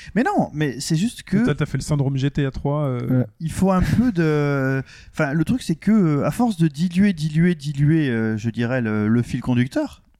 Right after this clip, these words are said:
Speaker 3: Mhm.
Speaker 1: bah, tu, tu finis par, euh, tu finis par perdre le jeu. Alors, tu, après, tu, tu ne t'attaches plus, je dirais, finalement,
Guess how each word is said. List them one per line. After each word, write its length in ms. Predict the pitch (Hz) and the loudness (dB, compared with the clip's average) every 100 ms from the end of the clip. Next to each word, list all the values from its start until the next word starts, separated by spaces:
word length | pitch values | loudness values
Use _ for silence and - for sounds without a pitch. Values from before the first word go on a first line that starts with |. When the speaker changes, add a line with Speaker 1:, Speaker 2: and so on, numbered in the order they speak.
| - | -2
Speaker 3:
Mhm. 240 | 117 151 202 _ _ 127 | 4 4 2 _ _ -4
Speaker 1:
bah, 440 | 139 131 123 120 | -4 -2 -4 -4
tu, 180 | - 135 | -6 -16
tu 120 | - 139 | -10 -8
finis 300 | - 185 220 | -4 -4 -2
par, 260 | 143 123 | -4 -4
euh, 140 | 123 127 | -8 -8
tu 140 | - | -12
finis 180 | 170 196 | -10 -4
par 140 | 180 | 0
perdre 220 | 165 160 190 | 0 0 -2
le 80 | |
jeu. 120 | 226 254 | 0 0
Alors, 160 | 147 - | -2 -2
tu, 100 | 117 | -2
après, 220 | - 233 | -2 -4
tu, 100 | - _ | -10 _
tu 160 | - | -10
ne 60 | 151 | -4
t'attaches 420 | 170 - 175 - | -2 -2 -4 -2
plus, 260 | - 185 190 | 2 2 4
je 120 | 147 | 0
dirais, 260 | 131 139 151 | -2 -2 -2
finalement, 500 | - 139 143 143 | -2 -2 0 -2